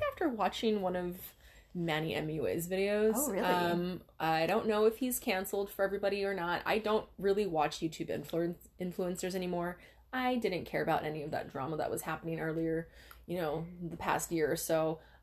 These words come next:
Speaker 1: Uh, I got this recommendation from him probably two years ago. Um, and that was for the Maybelline Master Conceal. I love this stuff. A little dab goes a very long way. So I use the shade Fair, uh, shade ten Fair,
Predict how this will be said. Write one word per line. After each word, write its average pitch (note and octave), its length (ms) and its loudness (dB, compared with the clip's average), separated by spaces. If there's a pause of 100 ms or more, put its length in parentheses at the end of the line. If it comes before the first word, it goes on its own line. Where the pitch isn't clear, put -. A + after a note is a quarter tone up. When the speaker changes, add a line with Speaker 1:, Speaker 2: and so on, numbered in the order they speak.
(100)
Speaker 1:
Uh, F#3+ 260 8
I A3+ 120 6
got A3+ 180 4
this - 160 -6
recommendation E3+ 560 -2
from G3 140 -4
him F#3 420 -6 (140)
probably A4 300 6
two B3 160 -2
years A3+ 240 4
ago. A3+ 360 4 (500)
Um, F#3 220 4
and G3 140 2
that B3+ 100 4
was - 160 0
for C4 160 2
the C4+ 180 6
Maybelline A#3+ 540 4
Master F3+ 440 0
Conceal. C4 720 4
I A#3 580 6
love D#3+ 280 2
this E3+ 160 0
stuff. F4 360 0
A F#3 60 2
little G3 320 4
dab E3+ 460 0 (120)
goes E3+ 220 0
a D#3+ 60 2
very F3 440 6
long D3+ 260 2
way. G#2+ 380 0 (300)
So - 160 2
I G3+ 160 6
use A#3 760 4
the G3+ 120 -2
shade F#3 400 0
Fair, F3+ 560 0 (380)
uh, F3 160 6
shade F#3+ 320 0
ten A3 320 2
Fair, E3+ 500 2